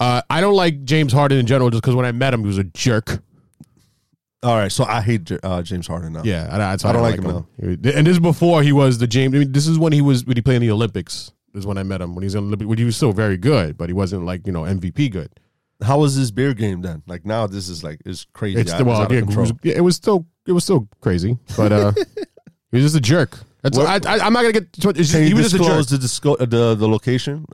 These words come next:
Speaker 1: Can you disclose
Speaker 2: Oh, yeah,
Speaker 1: the location?
Speaker 2: Starlet's.
Speaker 1: Starlet's.
Speaker 2: When I was working at Starlet's, at the strip club.
Speaker 1: Strip club.
Speaker 2: When I used to work, uh, the door there. When I used to make sure every, I was the guy that stood there, made sure everybody paid the register.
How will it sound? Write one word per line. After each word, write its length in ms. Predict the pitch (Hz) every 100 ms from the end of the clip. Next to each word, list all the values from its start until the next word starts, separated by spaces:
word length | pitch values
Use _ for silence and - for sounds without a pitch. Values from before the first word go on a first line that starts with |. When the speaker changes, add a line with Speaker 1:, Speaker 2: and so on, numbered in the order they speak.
| -
Speaker 1:
Can 120 | -
you 60 | 101
disclose 360 | 98 - 113 -
Speaker 2:
Oh, 20 |
yeah, 60 |
Speaker 1:
the 20 | 143
location? 40 | 101
Speaker 2:
Starlet's. 500 | 226 139 - - -
Speaker 1:
Starlet's. 400 | - 107 92 -
Speaker 2:
When 100 | 120
I 40 |
was 100 | 123
working 220 | 143 156 147
at 80 |
Starlet's, 320 | - 156 110 104
at 60 |
the 40 | 104
strip 160 | 131
club. 240 | 101 82 - _
Speaker 1:
Strip 240 | - 104 92
club. 280 | 90 85 104
Speaker 2:
When 80 |
I 20 | 107
used 160 | 110
to 80 | 117
work, 260 | 113 110 117
uh, 160 | 107
the 120 | 107
door 200 | 107 113
there. 200 | 95 90
When 100 | 90
I 40 | 95
used 140 | 95
to 60 | 98
make 140 | 98
sure 180 | - 101
every, 220 | 98 107 101 - - -
I 60 | 117
was 120 | 127
the 60 | 131
guy 200 | 147 139
that 100 | 123
stood 220 | 151 135
there, 120 | 120
made 140 | 113 107
sure 140 | 120
everybody 360 | 117 113 110 101
paid 220 | 117 104
the 40 |
register. 380 | 107 90 -